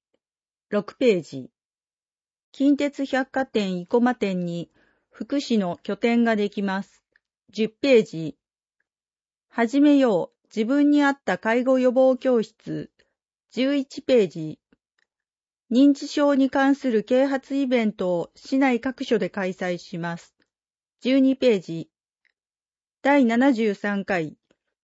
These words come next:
生駒市民文化祭、自主学習グループフェスタ、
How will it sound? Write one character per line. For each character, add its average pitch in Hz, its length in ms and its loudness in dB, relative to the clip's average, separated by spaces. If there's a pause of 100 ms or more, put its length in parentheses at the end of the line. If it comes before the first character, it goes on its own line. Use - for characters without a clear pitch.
生 254 80 -6
駒 254 280 4
市 214 180 -4
民 269 220 4
文 262 220 2
化 247 100 0
祭、 180 380 -4 (340)
自 208 160 -10
主 269 120 -4
学 269 220 2
習 262 280 0
グ 254 100 0
ル 269 100 2
ー 262 100 0
プ 262 120 -4
フ 254 120 0
ェ 254 60 2
ス - 120 -12
タ、 180 260 -6